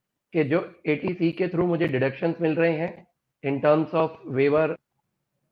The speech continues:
तो उसे थोड़ा सा बढ़ाया जाए, ताकि म-, मेरे ऊपर थोड़ा सा burden कम हो। दूसरा, एडवांस tax जो slabs हैं, जिनका minimum एक टेन थाउजेंड है, अगर उसको बढ़ा के थोड़ा फ़िफ़्टी थाउजेंड हो रहा है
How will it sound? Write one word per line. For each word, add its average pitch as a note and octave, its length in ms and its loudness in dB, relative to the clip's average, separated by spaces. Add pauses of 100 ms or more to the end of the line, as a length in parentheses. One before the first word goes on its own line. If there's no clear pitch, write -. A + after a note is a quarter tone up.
(300)
तो D3+ 160 4
उसे - 380 2
थोड़ा F#3 260 4
सा F#3+ 140 2
बढ़ाया E3+ 400 4
जाए, E3+ 180 2 (380)
ताकि D#3+ 260 4
म-, F3 280 0
मेरे D#3+ 300 4
ऊपर G3+ 240 4
थोड़ा G3+ 400 4
सा A3 120 2
burden E3 380 4
कम D#3+ 200 2
हो। E3 340 -2 (360)
दूसरा, F#3 440 2 (680)
एडवांस F3+ 520 4
tax - 280 2 (760)
जो C#3+ 200 0
slabs D3+ 440 2
हैं, A#2 300 -4 (140)
जिनका C#3+ 340 0
minimum D#3+ 400 0
एक F3 160 -4
टेन E3+ 220 -2
थाउजेंड D3 360 2
है, B2+ 240 -8
अगर D#3+ 240 0
उसको F#3+ 260 -2
बढ़ा E3 240 4
के F3+ 120 -2
थोड़ा F3 200 0
फ़िफ़्टी E3 300 -6
थाउजेंड F3 340 0
हो E3+ 140 0
रहा E3 140 4
है B2+ 260 -2